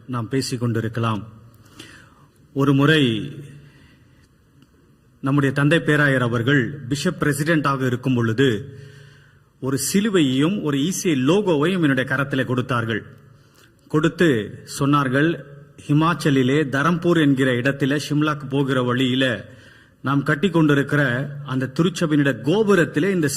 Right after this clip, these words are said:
சிலுவையை நாம் வைக்க வேண்டும், இதை நீங்கள் எடுத்து செல்ல வேண்டும்" என்று சொன்னார்கள். என்னிடத்துல கேட்டார்கள், "எப்படி செல்கிறீர்கள்?" என்று சொல்லி,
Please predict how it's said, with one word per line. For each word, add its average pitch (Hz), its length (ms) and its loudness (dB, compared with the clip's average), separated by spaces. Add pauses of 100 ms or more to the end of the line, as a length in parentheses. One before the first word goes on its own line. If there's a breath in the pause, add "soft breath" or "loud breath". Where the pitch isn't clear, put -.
சிலுவையை 185 400 2
நாம் 156 180 0
வைக்க 139 240 0
வேண்டும், 139 500 2 (640 loud breath)
இதை 143 240 0
நீங்கள் 135 560 2
எடுத்து 147 320 -2
செல்ல 143 280 2
வேண்டும்" 139 280 2
என்று 131 320 0
சொன்னார்கள். 127 480 -2 (680 loud breath)
என்னிடத்துல 151 440 0
கேட்டார்கள், 151 520 0
"எப்படி 151 320 4 (100)
செல்கிறீர்கள்?" 143 580 2
என்று 127 180 0
சொல்லி, 135 440 0